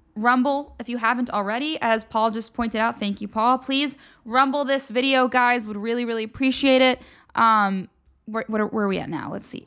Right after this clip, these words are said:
Hundred eighty-five rumbles, but four twenty-two watching.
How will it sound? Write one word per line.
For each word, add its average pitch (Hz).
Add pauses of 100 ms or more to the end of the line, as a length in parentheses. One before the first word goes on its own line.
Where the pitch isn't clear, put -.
Hundred 262
eighty-five 269
rumbles, 254
but -
four 240
twenty-two 240
watching. 269